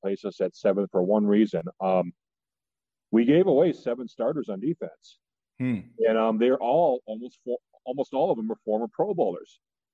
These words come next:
Speaker 2: Hmm.
Speaker 1: So we don't even know what we have on defense. And you could say we had depth on defense, but the people that are starting this year were good last year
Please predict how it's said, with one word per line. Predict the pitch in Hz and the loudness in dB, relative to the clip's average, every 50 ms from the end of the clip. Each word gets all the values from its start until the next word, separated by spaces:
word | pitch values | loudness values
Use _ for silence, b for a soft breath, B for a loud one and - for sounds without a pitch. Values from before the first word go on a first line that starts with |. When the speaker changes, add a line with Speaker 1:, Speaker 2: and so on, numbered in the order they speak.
| _ - | _ -8
Speaker 2:
Hmm. | 127 127 | -6 -2
Speaker 1:
So | 123 143 | 2 2
we | 131 135 190 | 2 2 2
don't | 233 233 214 196 | 2 2 0 0
even | 190 160 143 135 131 139 | -2 -4 -6 -6 -6 -4
know | 160 180 185 185 | -2 0 0 0
what | 147 | -2
we | 120 113 107 - | -4 -6 -6 -6
have | - 170 196 190 143 | -6 -6 -6 -6 -6
on | 123 110 113 | -8 -10 -10
defense. | 131 180 185 - 123 110 - - | -10 -10 -8 -6 -6 -8 -6 -6
And | 120 | -8
you | 143 180 | -6 -6
could | - 156 - | -6 -8 -12
say | - - 165 175 | -8 -4 -2 -2
we | 185 175 - - | 0 -2 0 0
had | 139 107 - - | 0 -2 -2 0
depth | 113 120 131 - - | 0 0 0 2 0
on | 143 135 135 | 0 0 0
defense, | 127 143 147 - - 151 147 147 143 - - - _ _ _ _ _ _ _ _ _ _ _ _ - | 0 0 0 2 2 2 2 2 0 -4 -10 -20 _ _ _ _ _ _ _ _ _ _ _ _ -2
but | 131 120 | 0 2
the | 135 131 | 2 0
people | - - 190 214 214 214 | 0 2 0 2 4 4
that | 196 185 - - - | 4 4 2 2 -2
are | - 117 110 | -4 -4 -4
starting | - - - 120 131 147 151 120 104 | -4 -4 -2 -2 0 0 -2 -2 -4
this | 113 120 - - - | -4 -6 -6 -6 -6
year | 156 160 170 165 160 - - | -4 -4 -4 -4 -6 -6 -4
were | 214 214 - | -4 -2 0
good | - 156 151 117 | 2 0 2 2
last | 110 110 113 123 123 - _ | 2 0 0 0 -2 -4 _
year | 156 151 151 | 0 0 0